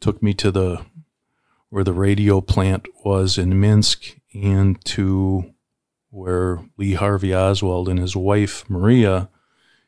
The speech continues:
brought me to their apartment, or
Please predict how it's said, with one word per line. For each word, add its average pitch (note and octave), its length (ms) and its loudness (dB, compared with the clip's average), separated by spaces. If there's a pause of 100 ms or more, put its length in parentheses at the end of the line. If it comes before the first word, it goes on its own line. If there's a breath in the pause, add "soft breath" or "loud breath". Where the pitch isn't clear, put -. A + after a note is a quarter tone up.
(280)
brought G#2 280 0
me F#2+ 140 2
to - 240 -4
their F2+ 460 -2 (680)
apartment, G2 800 -4 (160)
or E2+ 440 -18